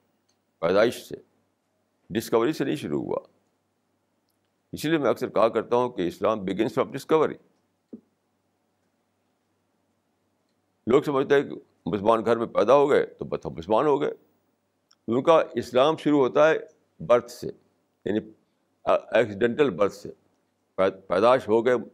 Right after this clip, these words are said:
مسلم گھرانے میں پیدا ہو گئے تو بس اسلام مل گیا ہم کو۔ تو جن لوگوں کا اسلام شروع ہوتا ہے صرف برتھ سے، پیدائش سے، تو وہی وہ لوگ ہیں جو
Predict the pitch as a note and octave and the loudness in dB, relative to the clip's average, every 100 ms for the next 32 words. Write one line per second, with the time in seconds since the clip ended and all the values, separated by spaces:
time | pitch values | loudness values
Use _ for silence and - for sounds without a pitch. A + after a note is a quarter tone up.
0 | _ _ - G#2 A2+ G2+ G#2+ A2+ B2+ F#2+ | _ _ -6 -4 -2 2 2 2 0 2
1 | A2 A#2 A#2+ A2 - D2 D#2+ - _ E2+ | 4 6 4 2 -2 -4 -6 -8 _ -8
2 | - E2 - _ G2 C3 D#3 A#2+ F2+ - | -2 -4 -4 _ -4 0 2 2 0 -10
3 | - _ _ _ _ _ _ _ _ _ | -10 _ _ _ _ _ _ _ _ _
4 | _ _ _ _ _ _ _ _ _ _ | _ _ _ _ _ _ _ _ _ _
5 | _ _ _ - G2 F3 F#3+ G3+ F#3+ D#3+ | _ _ _ -8 4 6 8 8 8 4
6 | - D3+ D#3 - D#3+ C#3+ C#3 C#3+ C#3+ - | 4 4 4 2 2 2 2 2 2 0
7 | _ _ _ _ - C#3+ - - _ _ | _ _ _ _ -4 -2 -4 -18 _ _
8 | _ _ _ - C2 A#2+ D3 - E2+ - | _ _ _ -18 -2 2 2 -2 -10 -6
9 | F2 G2 A#2+ C#3+ - - - _ _ _ | 0 4 4 2 -8 -12 -14 _ _ _
10 | _ _ _ _ _ _ _ _ _ _ | _ _ _ _ _ _ _ _ _ _
11 | _ - A#2+ F#2+ D#3+ G3+ D3 D3+ C3 B2 | _ -8 -4 2 2 2 0 0 0 0
12 | C#3 A#2+ A2+ | -2 -2 -4